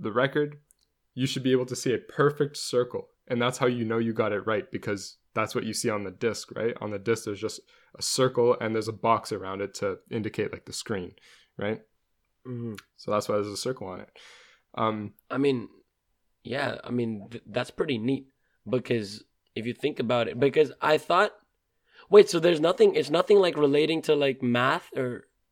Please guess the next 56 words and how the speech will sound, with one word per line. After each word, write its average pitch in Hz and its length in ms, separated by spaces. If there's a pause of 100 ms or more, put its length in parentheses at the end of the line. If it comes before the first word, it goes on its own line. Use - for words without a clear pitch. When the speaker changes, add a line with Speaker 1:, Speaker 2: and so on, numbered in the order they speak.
(140)
Speaker 1:
Well, 156 120
Speaker 2:
something 151 100
Speaker 1:
I'm 147 60
Speaker 2:
like 147 100
Speaker 1:
sure, 190 240
Speaker 2:
that? 165 80
I - 20
Speaker 1:
I'm 139 100
sure 143 100
Speaker 2:
thought 185 100
Speaker 1:
there 131 200
are, 120 120 (420)
like, 110 180
mathematical 110 1120 (560)
things 127 300
on 120 240
the 123 60
Speaker 2:
Mm-hmm. 113 60
Speaker 1:
disc, 123 280
but 113 140
the 113 100
reason 139 320
why 120 160
there's 113 180
a 110 60
circle 123 480
as 101 160
the 107 100
first - 420
image 107 460 (320)
is 127 140
to - 80
make 117 200
sure 123 140
Speaker 2:
Mm. 117 40
Speaker 1:
you 107 80
have 107 180
it 98 100
right, 127 220
because 107 280 (280)
they 131 100
could 139 160
be 123 120
playing 113 420
it - 240 (260)
at 113 220
any 120 200
speed 107 600 (280)
and 117 140
then 107 180
everything 123 360
would 107 100
come 117 200
Speaker 2:
Mm-hmm. - 20
Speaker 1:
out 127 180
wrong, - 240